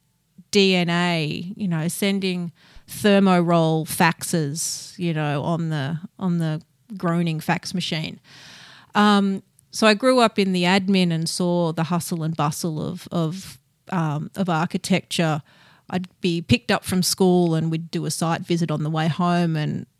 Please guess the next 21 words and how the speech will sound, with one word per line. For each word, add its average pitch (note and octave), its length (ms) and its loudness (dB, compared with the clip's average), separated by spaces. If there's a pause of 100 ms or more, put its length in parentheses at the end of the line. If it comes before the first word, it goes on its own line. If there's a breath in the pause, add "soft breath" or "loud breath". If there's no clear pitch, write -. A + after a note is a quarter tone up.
(140)
I, D3+ 280 -6 (720)
um, F#3 440 0
<laughs> - 20 4
I'd F#3 240 2 (460 loud breath)
see A3 220 6
my G3 160 6
mum F#3 500 4 (160 soft breath)
striding F#3 580 2
over E3+ 360 0
open E3+ 340 0
floor E3+ 320 -2
joists D#3 560 -4
at D#3 100 0
a D3+ 60 0
house D3+ 340 -2
under E3+ 220 0
construction, D#3+ 800 -2
you F3 100 -2
know, D#3 140 0
high D#3 240 0
heels, D3+ 580 -2